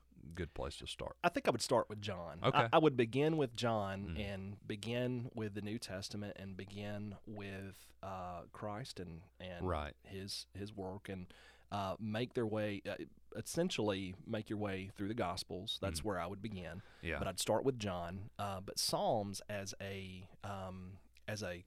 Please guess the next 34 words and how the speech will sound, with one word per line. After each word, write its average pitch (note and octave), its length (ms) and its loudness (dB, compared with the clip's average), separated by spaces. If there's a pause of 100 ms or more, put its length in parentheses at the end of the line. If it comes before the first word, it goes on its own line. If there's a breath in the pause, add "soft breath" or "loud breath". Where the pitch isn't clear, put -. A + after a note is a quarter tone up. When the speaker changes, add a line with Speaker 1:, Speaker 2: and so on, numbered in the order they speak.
Speaker 2:
complimentary G#2 1080 0
Speaker 1:
Mm. G#2 100 0
Speaker 2:
devotion. G2 800 2 (320 loud breath)
Speaker 1:
Almost, G2 460 6
Speaker 2:
Um, F2+ 120 -2
Speaker 1:
hey, G2+ 160 2
read F#2+ 280 0
this F2+ 160 -2
chapter - 480 -2
of D#2 100 -2
John D#2+ 400 0
and D#2 200 -6 (160)
read F3+ 240 -4
this - 220 -8
in, G#2+ 280 -6 (260)
in G2 200 -2
Psalms G#2+ 480 -2
at F2+ 100 -4
the - 100 -10
same E2 320 -4
time - 280 -10 (120)
Speaker 2:
Yes. C4+ 220 -2 (200)
Speaker 1:
to - 40 -4
coincide. D2 640 -4
Yeah. - 200 -4 (100)
Speaker 2:
Yeah, C#3+ 300 2 (120)
and, G#2 300 -4
and A2 220 -4
kinda C#3 180 0
utilize B2 480 4
that A#2 340 0
as G#2 360 -2
a, G2 420 -6 (140)
um, F#2+ 500 -6